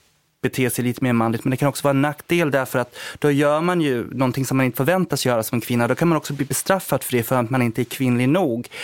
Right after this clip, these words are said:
Och då blir det ju lite ett moment tjugotvå för de kvinnorna som vill bli chefer, att om de beter sig för kvinnligt, då är de inte chefsämnen. Om be-,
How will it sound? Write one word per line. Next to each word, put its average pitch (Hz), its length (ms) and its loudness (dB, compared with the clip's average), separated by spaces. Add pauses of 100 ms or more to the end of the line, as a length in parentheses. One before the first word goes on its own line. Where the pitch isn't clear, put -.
(120)
Och - 180 -4
då 151 80 2
blir 170 200 2
det 175 60 2
ju 170 80 4
lite 127 440 0 (360)
ett - 200 -2
moment 131 240 2
tjugotvå - 380 0
för 160 120 -2
de 131 120 0
kvinnorna 120 340 0
som 123 140 -2
vill 120 120 -2
bli 120 100 -4
chefer, 135 460 0
att 127 160 -2
om 131 220 2
de 127 100 0
beter 123 220 -2
sig 123 140 -6
för 127 200 0
kvinnligt, 127 680 -2 (360)
då - 80 0
är 127 120 2
de 123 120 2
inte 120 140 -4
chefsämnen. 175 920 0
Om 139 180 0
be-, 131 80 -2